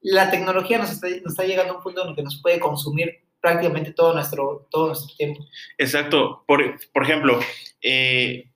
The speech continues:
Speaker 2: cuando estás en, en, en alguna red social, ¿no? Como, como tú dijiste, ves un video y dura cinco minutos. Cuando te das cuenta,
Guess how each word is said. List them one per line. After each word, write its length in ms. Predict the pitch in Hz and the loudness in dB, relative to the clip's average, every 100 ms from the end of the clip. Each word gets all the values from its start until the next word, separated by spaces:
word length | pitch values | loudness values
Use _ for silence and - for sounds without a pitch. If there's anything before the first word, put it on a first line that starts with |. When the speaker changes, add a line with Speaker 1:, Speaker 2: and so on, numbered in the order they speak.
| - | -4
Speaker 2:
cuando 300 | 135 135 135 | 0 4 2
estás 400 | 131 165 175 185 | 2 2 2 2
en, 240 | 170 143 | 0 0
en, 420 | 127 123 120 120 | 0 0 0 -4
en 240 | - 117 117 | -6 -4 -2
alguna 320 | 123 156 156 | 0 2 2
red 140 | 139 | 0
social, 340 | 139 - 113 131 | -2 -4 -2 -2
¿no? 120 | 131 | -2
Como, 240 | 131 120 | -4 -8
como 180 | 120 120 | -8 -8
tú 100 | 135 | -6
dijiste, 440 | 127 127 127 123 - - - - _ _ _ - | -6 -8 -8 -10 -12 -20 -20 -20 _ _ _ -4
ves 300 | 147 185 190 | 2 2 2
un 100 | 196 | 4
video 640 | 165 190 220 214 - - _ _ _ _ _ _ | 6 6 4 2 -4 -18 _ _ _ _ _ _
y 760 | 143 143 139 135 135 131 135 _ - | -2 0 4 4 2 -2 -8 _ 0
dura 280 | 160 175 160 | 4 4 2
cinco 260 | 160 160 | 0 0
minutos. 520 | 135 123 120 110 - - | 0 0 -4 -10 -14 -8
Cuando 220 | 123 127 | -4 0
te 60 | 156 | 0
das 120 | 160 | 0
cuenta, 320 | 180 170 151 | -4 -6 -8